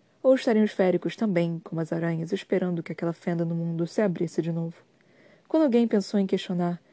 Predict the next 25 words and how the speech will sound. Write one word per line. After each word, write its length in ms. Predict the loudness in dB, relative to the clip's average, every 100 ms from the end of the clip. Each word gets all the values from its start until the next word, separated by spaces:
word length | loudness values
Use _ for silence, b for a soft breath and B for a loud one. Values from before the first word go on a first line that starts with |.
| b -10
tinham 160 | 0
deixado 360 | 2 4 2 2
as 160 | 2
torres 260 | 0 0 -2
de 80 | 0
vigia 460 | -2 0 -2 -2
e 40 | -2
desaparecido 640 | 0 0 0 0 0 0
na 80 | -2
memória. 460 | -4 -4 -4 -4 -8 _ _ _ _ _ _ _ _
Roland 360 | 0 2 4 2
pausou, 480 | 2 4 6 4 0 b b b b
e 80 | 0
Sartek 460 | 2 4 4 2 0
perguntou: 540 | 0 0 0 0 -2 -8 _ _ _ _
"Há 420 | 4 4 4 0 -6 _ _ _ _ _ 2
alguma 360 | 4 6 6
coisa 280 | 6 6 6
sobre 380 | 6 4 6 4
como 300 | 4 2 2
os 80 | 2
Valg 320 | 2 2 0
podem 260 | -2 -2 -2
ser 160 | -2
derrotados? 720 | 0 -2 0 0 0 -4 -12